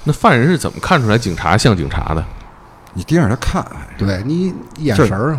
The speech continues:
Speaker 2: 你打量他吧。
Speaker 3: 对。
Speaker 2: 我觉得你要是，因为你，你可能就是前期咱们，就你为了确定是不是他，你得，你得，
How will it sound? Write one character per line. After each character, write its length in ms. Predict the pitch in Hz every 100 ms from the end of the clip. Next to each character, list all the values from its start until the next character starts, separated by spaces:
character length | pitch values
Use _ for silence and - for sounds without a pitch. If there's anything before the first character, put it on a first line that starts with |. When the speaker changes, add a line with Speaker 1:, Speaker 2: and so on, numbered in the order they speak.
| 104
Speaker 2:
你 80 | 110
打 280 | 90 -
量 220 | 87 110 85
他 100 | 60
吧。 80 | 58
Speaker 3:
对。 100 | 107
Speaker 2:
我 80 | 90
觉 100 | 104
得 80 | 127
你 120 | 92
要 160 | 113
是， 100 | 135 - - - - - - - -
因 80 |
为 80 | 175
你， 160 | 170 170
你 120 | 117 143
可 140 | -
能 180 | 95 139
就 120 | 135
是 100 | 110 - -
前 240 | - 120
期 160 | 160 165
咱 180 | 123 117
们， 220 | 135 98
就 100 | 123
你 100 | 117
为 120 | 101
了 40 | 156
确 240 | - 151
定 160 | 139 143
是 200 | - 117
不 100 | 147
是 240 | - 120
他， 160 | 85 78
你 120 | 110
得， 80 | 123 80
你 140 | 107
得， 100 | 110